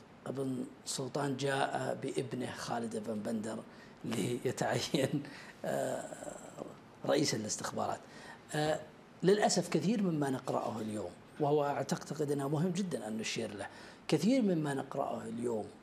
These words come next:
خصوصًا في ظل هذه المرحلة وفي ظل، آه، أيضًا سخونة الملفات،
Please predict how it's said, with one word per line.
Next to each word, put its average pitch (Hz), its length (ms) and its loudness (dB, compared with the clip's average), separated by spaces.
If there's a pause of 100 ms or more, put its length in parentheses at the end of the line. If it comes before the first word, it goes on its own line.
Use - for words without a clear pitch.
(280)
خصوصًا 143 600 0 (440)
في 143 140 0
ظل 139 240 4
هذه 123 340 0
المرحلة 113 540 -4 (300)
وفي 135 280 -2
ظل، 131 300 2 (560)
آه، 131 300 0
أيضًا 131 360 2
سخونة 180 580 2
الملفات، 123 640 -2